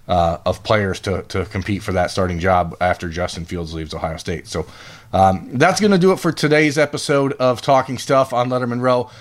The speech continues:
Again, I appreciate you watching, listening. If you can hit that, uh, subscribe button, review, like, uh, you know, basically give us some feedback and let us know how we're doing here. So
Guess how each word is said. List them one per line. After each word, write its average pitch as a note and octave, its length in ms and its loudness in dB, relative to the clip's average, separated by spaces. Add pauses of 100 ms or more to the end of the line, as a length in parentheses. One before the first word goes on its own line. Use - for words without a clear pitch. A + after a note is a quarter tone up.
(160)
Again, D#3 280 2
I D3 80 2
appreciate C#3+ 540 -2
you B2+ 180 0
watching, C#3+ 600 0
listening. C#3+ 420 -4
If B2+ 120 -8
you B2+ 80 -6
can B2+ 120 -10
hit D3+ 220 -8
that, C3+ 320 0
uh, A#2 120 -4
subscribe D3 580 -2
button, C#3 320 -2
review, C#3 400 -2
like, C3+ 420 0 (400)
uh, B2 240 2
you D3+ 100 -6
know, C#3 140 0
basically D#3+ 480 0
give E3 140 -4
us - 80 -8
some D#3 100 -6
feedback C#3 380 0
and B2 100 -8
let B2 80 -4
us B2 120 -10
know B2+ 120 -2
how B2 140 2
we're A#2+ 100 -2
doing A2+ 240 -2
here. G2 180 -2
So G2+ 200 -2